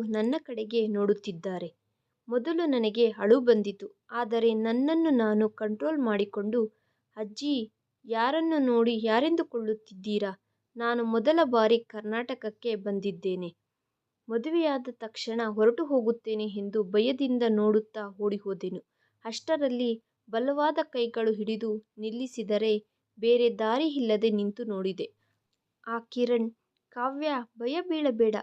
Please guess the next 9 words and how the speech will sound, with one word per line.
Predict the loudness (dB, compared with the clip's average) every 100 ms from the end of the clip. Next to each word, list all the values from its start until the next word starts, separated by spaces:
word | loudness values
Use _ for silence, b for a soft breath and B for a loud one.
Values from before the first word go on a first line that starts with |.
| _
ಕುಳಿತುಕೋ" | -16 -12 -8 -8 -8 -8
ಎಂದು | -4 -2 -2 -4 -6
ಬಿಡದೆ | -6 -4 -2 -4
ಹಿಡಿದುಕೊಂಡನು. | -4 -4 -4 -10 -12 -10 -10 -12 _ _ _ _ -10
"ಬಿಡಿ" | -4 -2 -2 -4
ಎಂದು | -6 -4
ಬಿಡಿಸಿಕೊಳ್ಳಬೇಕೆಂದು | -4 -6 -6 -8 -4 -2 0 0 0 0 0 2 2 -2 _ _ _ _ _
ಪ್ರಯತ್ನಿಸುತ್ತಾ, | -2 -2 -2 -8 -8 -10 -10 -10 -10 -14 _ _
"ದಿವ್ಯಾ, | -12 -10 -2 0 2